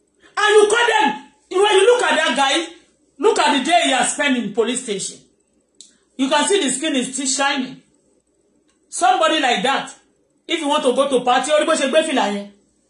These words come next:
A máa fi fìlà yẹn ṣarúmọjẹ ni wọ́n máa rí pé èèyàn gidi láwùjọ ni. A máa lóun níṣègùn lòun ṣe.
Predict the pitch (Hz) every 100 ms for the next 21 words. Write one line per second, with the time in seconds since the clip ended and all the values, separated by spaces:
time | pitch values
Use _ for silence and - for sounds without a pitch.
0 | - 277 330 285 277 269 240 226 240 247
1 | 247 247 226 208 226 254 233 208 262 240
2 | 185 190 214 196 160 156 - _ _ _
3 | _ - 262 277 262 262 233 262 262 190
4 | 190 185 202 -